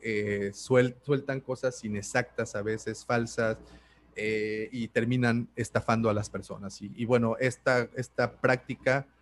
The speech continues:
en algún punto fue muy común. Digo, afortunadamente también ya,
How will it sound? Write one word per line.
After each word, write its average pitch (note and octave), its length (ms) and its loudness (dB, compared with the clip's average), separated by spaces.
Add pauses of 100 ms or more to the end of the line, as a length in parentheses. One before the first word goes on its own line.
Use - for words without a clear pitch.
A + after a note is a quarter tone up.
(140)
en A2+ 120 -2
algún A#2+ 320 2
punto C3+ 300 2
fue C3 160 2
muy B2+ 160 2
común. C3+ 420 0
Digo, B2 180 2
afortunadamente A#2+ 800 0
también A2+ 460 0
ya, A2 300 0